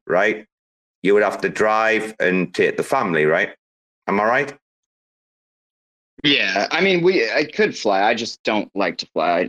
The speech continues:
Speaker 2: especially nowadays. I just, I would rather drive there, have my car, all that. But yeah, the, the idea was we
Speaker 1: Oh,
Speaker 2: were
Speaker 1: but
Speaker 2: gonna
Speaker 1: your
Speaker 2: go
Speaker 1: missus
Speaker 2: 'cause we
Speaker 1: doesn't
Speaker 2: had a
Speaker 1: drive. Your missus doesn't drive,
Speaker 2: babysitter.
Speaker 1: does she?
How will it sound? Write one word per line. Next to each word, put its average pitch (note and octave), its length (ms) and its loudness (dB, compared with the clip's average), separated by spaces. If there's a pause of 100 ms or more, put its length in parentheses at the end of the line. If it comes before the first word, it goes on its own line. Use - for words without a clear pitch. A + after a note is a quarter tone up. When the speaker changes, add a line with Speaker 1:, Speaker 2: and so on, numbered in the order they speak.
Speaker 2:
especially G2+ 500 0
nowadays. F2+ 540 2
I F2+ 100 2
just, - 220 0
I G2 120 2
would F#2+ 200 2
rather F#2+ 240 4
drive A2+ 320 2
there, G#2 120 2
have G2 180 -2
my F2 120 -6
car, G#2 480 2
all F#2 160 0
that. F2+ 280 -2 (140)
But F2+ 300 0
yeah, A#2 240 2
the, A2+ 240 2
the C3 220 2
idea C3 320 2
was G#2+ 200 0
we A2+ 140 2
Speaker 1:
Oh, G#2 60 2
Speaker 2:
were E3 120 4
Speaker 1:
but E3 100 2
Speaker 2:
gonna D#3+ 140 4
Speaker 1:
your - 40 4
Speaker 2:
go F#3+ 220 4
Speaker 1:
missus D3 220 2
Speaker 2:
'cause C3 180 0
we A2+ 120 4
Speaker 1:
doesn't A#2+ 40 4
Speaker 2:
had A2+ 100 2
a - 20 2
Speaker 1:
drive. D3 240 2 (560)
Your B2+ 220 2
missus B2+ 360 2
doesn't G#2 220 2
drive, A#2+ 240 2
Speaker 2:
babysitter. C3+ 240 2
Speaker 1:
does D#3 120 0
she? - 40 -6